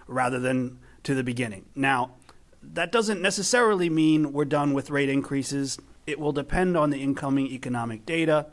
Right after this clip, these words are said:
It will depend on various developments and risks. And for our own part, we continue to expect a final twenty-five basis point rate hike in June.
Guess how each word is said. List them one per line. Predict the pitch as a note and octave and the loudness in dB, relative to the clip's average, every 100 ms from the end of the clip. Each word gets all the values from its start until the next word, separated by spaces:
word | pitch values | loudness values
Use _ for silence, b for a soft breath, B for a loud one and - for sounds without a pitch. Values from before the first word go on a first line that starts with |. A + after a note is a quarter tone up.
| B B - | B B -12
It | C3 | -8
will | B2 | -6
depend | A2+ G#2+ D3 C#3+ | -8 -4 0 2
on | B2+ B2 | 2 0
various | B2 B2 A#2+ - | 0 0 -2 -4
developments | A#2 A#2+ A#2+ A#2 G#2+ | -2 -2 -2 -6 -8
and | A2+ B2 | -6 -2
risks. | D#3 - - - B | -2 -4 -10 -16 B
And | C#3 C#3 | -4 -2
for | D3+ D3+ | 2 2
our | D3+ - | 2 2
own | F3 G#3 G#3 | 0 0 0
part, | - B2 A2+ - | -2 -4 -4 -6
we | C3+ | -6
continue | - C3 D#3 D3+ C#3 B2+ | -4 -4 -2 0 0 -2
to | - C3 | -4 -6
expect | A#2+ - B2 A2 - _ - | -6 -6 -8 -8 -16 _ -12
a | A#2 | -12
final | - - C#3 C#3 C#3+ C#3 C#3 - | -12 -6 -4 0 0 -2 -6 -14
twenty-five | - C3 B2 B2+ A#2+ A#2 | -10 -6 -6 -4 -4 -4
basis | A2+ - | -8 -8
point | B2 A2+ | -10 -8
rate | A#2+ A2+ | -8 -8
hike | A2 G#2+ G#2+ - - | -8 -10 -12 -20 -14
in | A#3 G#3+ | -10 -10
June. | - G3+ | -10 -12